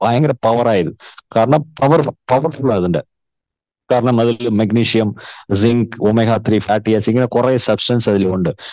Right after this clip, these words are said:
Main, ഏഹ്, ഇതെല്ലാം കൂടെ ഒന്ന് ചേരുന്ന കൊണ്ട് it becomes very, very powerful. Okay, അതുകൊണ്ടാണ് നമ്മൾ dosage ഇപ്പം you have to start with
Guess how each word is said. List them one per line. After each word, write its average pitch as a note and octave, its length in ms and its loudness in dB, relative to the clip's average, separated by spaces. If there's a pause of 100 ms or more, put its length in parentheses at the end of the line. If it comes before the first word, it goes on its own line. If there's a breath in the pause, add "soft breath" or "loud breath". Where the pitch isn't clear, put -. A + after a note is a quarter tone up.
(180 loud breath)
Main, F#3 380 4
ഏഹ്, B2 400 0
ഇതെല്ലാം F3+ 760 2
കൂടെ F#3 160 2
ഒന്ന് C#3+ 380 0
ചേരുന്ന A#2 400 0
കൊണ്ട് F2+ 460 0 (520)
it G2 100 -2
becomes A#2 420 -2 (280)
very, D3 240 0
very D3+ 220 0
powerful. F#2+ 580 -6 (300)
Okay, B2 140 -2
അതുകൊണ്ടാണ് C#3+ 440 2
നമ്മൾ A#2+ 280 2
dosage A#2 560 0
ഇപ്പം - 600 -8 (460 loud breath)
you A#2 100 6
have A#2+ 120 4
to A2+ 100 0
start B2 600 0
with G#2 80 -6